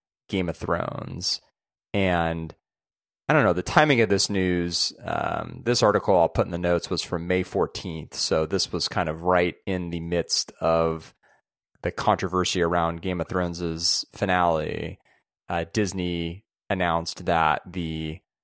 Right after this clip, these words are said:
uh, Benioff and Weiss series, as Bob Iger calls it,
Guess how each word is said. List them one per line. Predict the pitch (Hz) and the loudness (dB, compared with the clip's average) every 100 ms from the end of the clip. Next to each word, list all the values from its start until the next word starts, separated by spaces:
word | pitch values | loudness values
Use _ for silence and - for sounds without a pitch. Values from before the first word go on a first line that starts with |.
| _ - | _ -6
uh, | 76 80 | -4 0
Benioff | 107 101 98 90 | 0 2 2 2
and | 90 85 | 0 0
Weiss | 87 85 85 - | 2 2 0 -6
series, | - - 95 78 - 69 80 | -6 -4 -4 -6 -8 -10 -6
as | - 76 78 - | -4 -2 -4 -6
Bob | 80 78 | -4 -2
Iger | 80 80 82 78 80 _ _ | 0 -2 -2 -6 -8 _ _
calls | - 82 78 | -2 0 0
it, | 76 71 | -2 -4